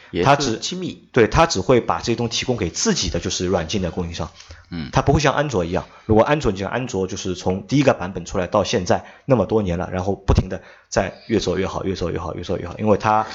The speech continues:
Speaker 2: 是公开那个源代码嘛，
Speaker 3: 嗯。
Speaker 2: 对吧？但是主机厂它可能不太愿意开放它那些硬件的接口，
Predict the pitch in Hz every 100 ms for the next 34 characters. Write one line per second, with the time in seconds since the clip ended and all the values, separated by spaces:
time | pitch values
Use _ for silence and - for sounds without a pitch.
0 | - - 107 92 - _ _ - 117 110
1 | 113 104 95 - 90 113 98 - - -
2 | - 95 90 87 - 120 113 113 104 104
3 | 90 143 90 107 110 - 92 - - 113
4 | 113 98 90 - 104 92 101 104 101 95
5 | 123 107 92 95 95 -